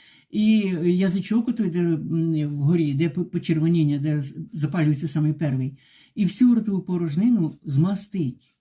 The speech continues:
І пройде вниз туди до бронхів, до, до трахеї, бронхів.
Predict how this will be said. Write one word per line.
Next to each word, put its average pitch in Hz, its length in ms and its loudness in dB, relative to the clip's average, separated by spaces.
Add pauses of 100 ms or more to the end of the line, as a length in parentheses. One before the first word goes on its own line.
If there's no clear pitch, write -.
(160)
І 202 80 0
пройде 175 400 0
вниз 160 400 2
туди 143 440 -2
до 135 200 -2
бронхів, 165 580 0
до, 151 160 -4
до - 120 -10
трахеї, 185 540 -2
бронхів. 214 460 0